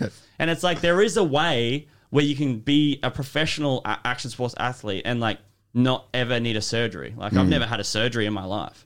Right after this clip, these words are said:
Speaker 1: Yeah, that
Speaker 2: So you
Speaker 1: blows
Speaker 2: can
Speaker 1: me
Speaker 2: do
Speaker 1: away.
Speaker 2: that. So you
Speaker 1: Wait,
Speaker 2: can
Speaker 1: that's, that's
Speaker 2: Yeah.
Speaker 1: where you're a unicorn.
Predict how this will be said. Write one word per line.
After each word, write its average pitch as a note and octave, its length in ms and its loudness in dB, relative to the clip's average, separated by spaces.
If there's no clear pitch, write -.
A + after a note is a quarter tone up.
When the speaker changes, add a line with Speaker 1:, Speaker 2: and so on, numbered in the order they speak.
Speaker 1:
Yeah, F2 200 4
that G#2+ 160 2
Speaker 2:
So G3 80 2
you F3+ 60 6
Speaker 1:
blows E3+ 120 8
Speaker 2:
can - 100 4
Speaker 1:
me F2+ 60 6
Speaker 2:
do F2 60 4
Speaker 1:
away. - 100 4
Speaker 2:
that. - 140 0
So - 120 0
you D#3 80 4
Speaker 1:
Wait, G2+ 100 6
Speaker 2:
can F#2 80 -2
Speaker 1:
that's, B2 300 0
that's A#2+ 340 0
Speaker 2:
Yeah. C3+ 80 4
Speaker 1:
where G2+ 160 6
you're E2+ 340 4
a D#2+ 60 2
unicorn. E2 600 -2